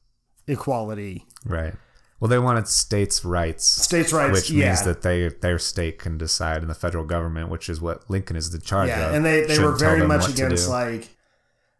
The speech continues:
Speaker 1: uh, black people getting the vote,
Speaker 2: Mm-hmm.
Speaker 1: black people being able to do some of the same things. It's very, like, the movie really shows quite a bit. They have a couple characters where they,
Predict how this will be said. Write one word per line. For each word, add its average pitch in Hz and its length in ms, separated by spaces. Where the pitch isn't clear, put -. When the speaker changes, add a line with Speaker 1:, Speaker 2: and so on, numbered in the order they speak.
Speaker 1:
uh, 107 400
black 123 240
people 131 280
getting 120 300
the 110 80
vote, 170 380
Speaker 2:
Mm-hmm. 85 260
Speaker 1:
black 110 260
people 127 280
being 120 260
able 123 260
to 117 80
do 120 520
some 123 320
of 131 180
the 143 100
same 135 300
things. 139 400
It's 139 300
very, 160 180
like, 156 260
the 156 80
movie 175 280
really 151 260
shows 143 420
quite 139 280
a 131 40
bit. 135 360
They 139 140
have 139 200
a 135 80
couple 147 240
characters 143 480
where 143 180
they, 131 360